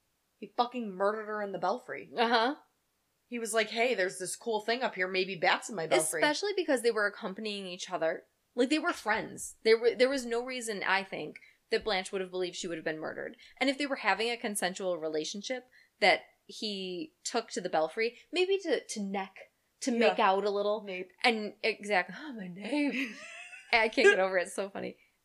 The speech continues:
Speaker 2: And then he tried to take it to a sexual place, and she was like, "Oh, I'm not
Speaker 1: Yeah.
Speaker 2: ready yet."
Speaker 1: Just
Speaker 2: And then
Speaker 1: carry
Speaker 2: he murdered her.
Speaker 1: Also, it, ugh. Okay,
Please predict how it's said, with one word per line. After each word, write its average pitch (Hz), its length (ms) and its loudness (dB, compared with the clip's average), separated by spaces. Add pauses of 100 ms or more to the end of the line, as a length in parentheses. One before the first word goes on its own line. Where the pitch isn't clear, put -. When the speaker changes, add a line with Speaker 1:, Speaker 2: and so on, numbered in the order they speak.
Speaker 2:
And 247 160 4
then 233 120 2
he 269 300 -4
tried 247 180 -2
to 202 100 -6
take 214 220 -6
it - 120 -4
to 196 80 -4
a 180 40 -2
sexual 202 400 -2
place, 254 400 -6
and 196 100 -6
she - 160 -4
was 196 140 -4
like, 185 180 2
"Oh, 247 360 4
I'm 196 180 0
not 165 220 -2 (100)
Speaker 1:
Yeah. 160 200 -4 (220)
Speaker 2:
ready 170 380 -4
yet." - 200 -8 (280)
Speaker 1:
Just 381 220 -8 (380)
Speaker 2:
And 226 120 4
then 202 80 6
Speaker 1:
carry 208 160 10
Speaker 2:
he 196 80 4
murdered 165 300 -4
her. 185 140 -6
Speaker 1:
Also, 294 360 10
it, - 160 0 (260)
ugh. 247 400 12 (1040)
Okay, 175 260 0